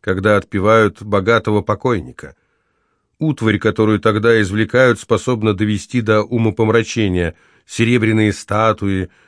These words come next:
безобразного вида цинковые вазы, в которых пылает зелёный огонь, жестяные канделябры на рукоятках, напоминающих обращённую жерлом вверх пушку,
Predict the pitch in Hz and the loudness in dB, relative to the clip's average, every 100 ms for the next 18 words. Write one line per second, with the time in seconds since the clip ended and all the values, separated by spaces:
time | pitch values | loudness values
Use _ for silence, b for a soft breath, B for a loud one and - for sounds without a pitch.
0 | b 107 98 104 120 120 107 113 98 120 | b -4 -2 2 2 2 2 0 0 -2
1 | 113 104 - 123 - 107 107 98 101 123 | -2 -2 0 0 2 0 2 2 2 2
2 | 104 107 - 104 110 107 - 104 104 113 | 2 -2 -2 -2 -2 -2 -4 -2 2 2
3 | 95 90 104 107 104 104 98 104 98 b | 0 -2 0 2 2 0 0 0 0 b
4 | b b b 95 92 110 - 120 135 110 | b b b -6 -4 -4 0 2 2 2
5 | 120 110 107 110 127 110 110 110 107 101 | 0 0 2 2 2 2 0 2 0 0
6 | 104 110 127 - 113 - 110 110 107 117 | 0 2 0 -2 -8 -4 -4 -2 2 2
7 | 117 104 113 101 b b b 107 110 110 | 2 -2 -6 -8 b b b -4 0 -2
8 | - 123 120 113 110 90 104 110 117 104 | -2 -2 0 2 2 0 0 2 2 2
9 | 85 92 117 - _ 123 117 - 110 92 | -2 -2 -2 -2 _ -6 -6 -6 -4 -6